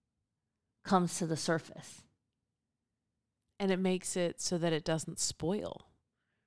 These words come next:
Speaker 2: right? Salt preservation
Speaker 1: Yep.
Speaker 2: was so it couldn't spoil.
Speaker 1: And God does that with us.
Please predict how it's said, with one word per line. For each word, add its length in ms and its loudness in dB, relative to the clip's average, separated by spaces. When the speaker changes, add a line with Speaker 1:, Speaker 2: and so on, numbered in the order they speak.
Speaker 2:
right? 340 4
Salt 420 8
preservation 920 2
Speaker 1:
Yep. 160 -6
Speaker 2:
was 120 -2
so 220 6
it 100 4
couldn't 280 -2
spoil. 640 -2
Speaker 1:
And 180 6
God 260 8
does 220 6
that 220 8
with 160 -2
us. 460 -8